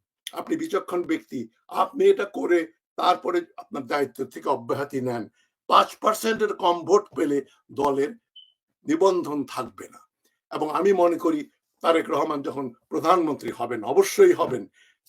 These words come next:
তখন এই ব্যবস্থাগুলো গ্রহণ করা হবে।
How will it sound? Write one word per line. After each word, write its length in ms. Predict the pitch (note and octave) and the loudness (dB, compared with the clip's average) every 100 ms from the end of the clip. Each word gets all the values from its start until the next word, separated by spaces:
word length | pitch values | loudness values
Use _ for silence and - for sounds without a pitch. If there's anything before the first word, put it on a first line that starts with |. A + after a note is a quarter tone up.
| _ | _
তখন 520 | E3+ F#3+ G3+ F#3 E3 _ _ _ _ | 0 2 4 4 0 _ _ _ _
এই 180 | F3 F#3+ | 4 4
ব্যবস্থাগুলো 800 | D3+ F3+ G3+ - - F#3 D#3+ D#3+ | 4 2 0 -4 -6 -4 0 -2
গ্রহণ 360 | C#3 C#3+ D#3 D#3 | -2 -4 -4 -4
করা 240 | D3 C#3 | -2 -2
হবে। 400 | B2+ C#3+ C#3+ B2+ | -2 -2 -2 -4